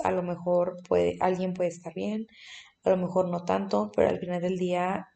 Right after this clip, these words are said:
sí creo que es súper importante como que cuidar lo que decimos. También esa es otra cosa que,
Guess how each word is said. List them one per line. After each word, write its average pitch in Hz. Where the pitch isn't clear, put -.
sí 185
creo 185
que 185
es 180
súper 202
importante 185
como 185
que -
cuidar 180
lo 208
que 208
decimos. 175
También 190
esa 196
es 220
otra 196
cosa 190
que, 175